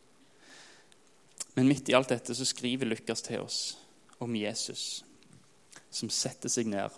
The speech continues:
med tollere, og med, Lukas skriver tollere og andre. Og hvem er disse andre?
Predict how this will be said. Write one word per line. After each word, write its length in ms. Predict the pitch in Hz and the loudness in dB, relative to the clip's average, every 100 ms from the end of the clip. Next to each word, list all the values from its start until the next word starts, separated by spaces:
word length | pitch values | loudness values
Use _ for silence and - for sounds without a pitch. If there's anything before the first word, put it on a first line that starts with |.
| 110 | -8
med 80 | - | -2
tollere, 480 | - 110 101 117 143 - - - - - - - | 0 0 0 0 0 -2 -18 -20 -20 -20 -20 -12
og 100 | 113 | -4
med, 140 | 113 - - - - - | -4 -4 -12 -20 -12 -2
Lukas 320 | 131 147 139 | 0 0 -2
skriver 380 | - 120 120 107 | -2 -2 -2 -6
tollere 460 | - 127 104 117 117 - - - | -4 -2 0 -2 -4 -10 -20 -4
og 180 | 123 | -4
andre. 380 | 123 110 92 - 139 - - - - - - - - - - - - - - | -4 -8 -6 -6 -6 -12 -20 -20 -20 -20 -20 -20 -20 -20 -20 -20 -20 -20 -8
Og 80 | - | 2
hvem 240 | - 139 151 | 6 8 8
er 80 | 147 | 6
disse 220 | 117 - | 4 2
andre? 360 | 120 98 117 | 0 2 2